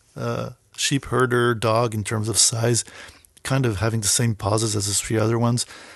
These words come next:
makes it look eerie. <laughs> Uh, anyways, um,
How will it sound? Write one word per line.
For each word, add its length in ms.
makes 280
it 120
look 240
eerie. 500
<laughs> 60
Uh, 260
anyways, 480
um, 720